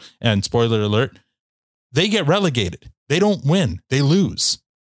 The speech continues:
Same in, in this. It's the same story. It's the exact same story, except it's hockey instead of soccer. So, uh, so if, if Shoresy is meant to be a three-season arc, maybe, I feel like we're seeing kind of, you know, a little bit of the same.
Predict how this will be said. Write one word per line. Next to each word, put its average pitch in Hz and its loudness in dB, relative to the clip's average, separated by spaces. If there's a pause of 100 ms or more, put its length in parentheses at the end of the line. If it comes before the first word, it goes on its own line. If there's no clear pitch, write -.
Same 160 2
in, 143 0
in 123 2
this. 92 -2
It's 107 -2
the 104 2
same 180 2
story. 170 0
It's 131 -2
the 180 2
exact 139 2
same 123 2
story, 104 0
except 98 0
it's 104 -2
hockey 98 0
instead 92 0
of 87 -2
soccer. - -2 (320)
So, 113 -2 (320)
uh, 113 -2
so 131 0
if, 135 -4
if 123 0 (320)
Shoresy 190 -2
is 139 0
meant 139 2
to 139 -2
be 127 2
a 110 0
three-season 120 0
arc, 127 -2 (420)
maybe, 147 2 (380)
I 117 2
feel 123 -2
like 120 -2
we're 113 0
seeing 117 2
kind 110 0
of, 104 -2
you 110 0
know, 95 2 (400)
a 110 0
little 113 2
bit 107 0
of 104 0
the 101 -2
same. 101 2